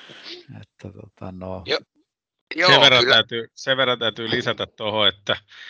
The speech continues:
Speaker 3: että onhan se ihan kiva, Mikko, että sut ensin pyydettiin niinku messiin vähän, vähän ju-, mietiskelee näitä aiheita ja, ja ei mennyt kauaa, kun siellä se liekki vähän niinku syttyi ja,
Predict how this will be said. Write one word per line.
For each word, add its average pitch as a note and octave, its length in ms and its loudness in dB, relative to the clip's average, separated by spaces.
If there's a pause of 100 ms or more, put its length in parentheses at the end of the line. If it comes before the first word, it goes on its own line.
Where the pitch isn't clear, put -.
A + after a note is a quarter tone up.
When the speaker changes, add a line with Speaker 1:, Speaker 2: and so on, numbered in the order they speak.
(260)
Speaker 3:
että A2+ 220 -6
onhan A#2 180 -2
se B2 120 6
ihan B2 180 4
kiva, A2+ 280 0
Mikko, G#2+ 360 -4
että G2+ 120 -4
sut G#2+ 160 -6
ensin G#2 300 -2
pyydettiin G2+ 520 -2
niinku G2+ 200 -2
messiin G#2+ 460 0
vähän, F#2+ 280 0 (200)
vähän G2+ 260 0
ju-, A2+ 100 -10 (460)
mietiskelee G#2 720 0
näitä G#2 320 0
aiheita G2 440 -2
ja, F#2 240 -4 (160)
ja G2+ 180 -14
ei G2 140 -4
mennyt G2+ 260 -6
kauaa, G#2 460 0
kun - 220 -14 (540)
siellä G#2+ 320 0
se G#2+ 160 -8
liekki A2 420 -2
vähän G2+ 260 -2
niinku G#2 220 -10
syttyi G#2+ 500 -4
ja, F2+ 180 0